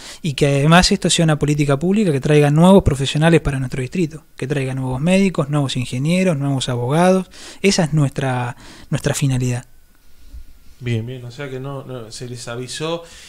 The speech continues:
Speaker 2: Y, mm, ustedes, usted dice que ustedes estuvieron presentes y están presentes, y bueno, ahora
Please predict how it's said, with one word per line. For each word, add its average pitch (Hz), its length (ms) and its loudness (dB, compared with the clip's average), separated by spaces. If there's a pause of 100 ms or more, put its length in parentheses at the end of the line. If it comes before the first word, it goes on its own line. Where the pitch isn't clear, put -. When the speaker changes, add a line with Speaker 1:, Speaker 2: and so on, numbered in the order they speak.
(160)
Speaker 2:
Y, 170 380 -6
mm, 156 220 -8 (100)
ustedes, 240 640 -6
usted 190 320 -4
dice 196 240 -8
que 151 320 -8
ustedes 175 340 -10
estuvieron 151 500 -6
presentes 147 720 -8
y 135 140 -8
están 160 400 -4
presentes, 160 460 -6
y 147 40 -4
bueno, 131 200 -4
ahora 135 340 -6